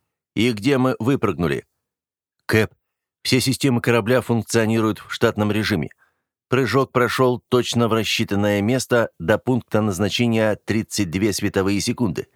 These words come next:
Отклонение от расчётных величин составило менее одной тысячной секунды. "Принято", удовлетворённо произнёс Бородатый. "Продолжать движение по направлению к станции".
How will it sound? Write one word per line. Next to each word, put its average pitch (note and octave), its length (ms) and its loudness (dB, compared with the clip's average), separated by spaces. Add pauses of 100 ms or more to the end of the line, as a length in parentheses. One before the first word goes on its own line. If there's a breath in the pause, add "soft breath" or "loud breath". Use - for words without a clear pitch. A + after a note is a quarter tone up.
(500)
Отклонение B2+ 600 0
от - 200 -4
расчётных A#2 600 -2
величин A2 400 0
составило A2+ 640 0
менее A2 460 2
одной G#2+ 460 0
тысячной F#2+ 500 -4
секунды. G#2+ 480 -2 (880)
"Принято", A#2+ 540 0 (360)
удовлетворённо D#2+ 840 0
произнёс C#2+ 720 -4
Бородатый. D2 720 -6 (420)
"Продолжать A#2 600 2
движение A#2+ 560 0
по A2 100 -2
направлению F#2 680 0
к - 60 -18
станции". C#2 580 -4